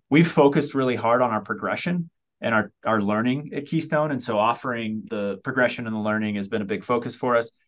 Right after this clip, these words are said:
We've got the three peaks, we've got the five bowls here at Keystone. The views off of North Peak are great. There's a ton of bump runs off of North Peak. We've got some steeps, uh, and groomers off of North Peak. Outback, right?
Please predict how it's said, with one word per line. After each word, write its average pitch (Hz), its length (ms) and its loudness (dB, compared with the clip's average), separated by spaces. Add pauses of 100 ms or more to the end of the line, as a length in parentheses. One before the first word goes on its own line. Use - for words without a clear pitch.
(200)
We've 113 120 -8
got 123 180 4
the 113 80 -8
three 139 260 2
peaks, 120 460 -6
we've 110 100 -8
got 107 160 0
the 110 60 -12
five 120 520 4 (120)
bowls 120 640 2
here 117 220 0
at 107 80 -4
Keystone. 117 640 -4 (360)
The 117 80 -8
views 127 440 4
off 117 200 0
of 110 100 -12
North 113 280 -2
Peak 160 300 -4 (180)
are 120 100 -2
great. 113 400 0
There's 107 180 -6
a 101 40 -8
ton 113 200 -6
of 101 80 -4
bump 127 260 0
runs 123 420 -4
off 117 180 -2
of 117 120 -14
North 117 260 -6
Peak. 113 320 -8 (260)
We've 101 100 -14
got 107 200 2
some 104 140 -6
steeps, 123 640 0
uh, 107 340 2
and 104 160 -6
groomers 123 360 -4
off 110 200 0
of - 60 -20
North 110 280 -8
Peak. 113 260 -6 (440)
Outback, 107 420 2
right? 107 200 0